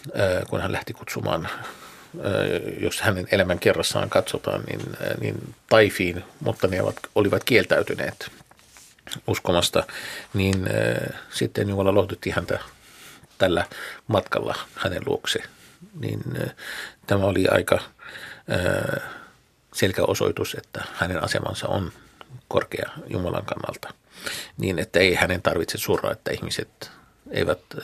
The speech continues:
eivät usko. Ö, niin, ö, Israelin jälkeläiset, Israelin lapset olivat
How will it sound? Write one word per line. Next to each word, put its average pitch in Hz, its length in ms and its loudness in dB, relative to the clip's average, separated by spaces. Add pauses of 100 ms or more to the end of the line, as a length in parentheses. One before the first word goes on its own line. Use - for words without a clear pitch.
(140)
eivät 80 240 0
usko. - 340 -4 (720)
Ö, - 1000 0
niin, 101 360 4
ö, 95 160 6 (960)
Israelin 107 440 6
jälkeläiset, 110 720 6
Israelin 98 600 2
lapset 113 400 4
olivat 98 480 4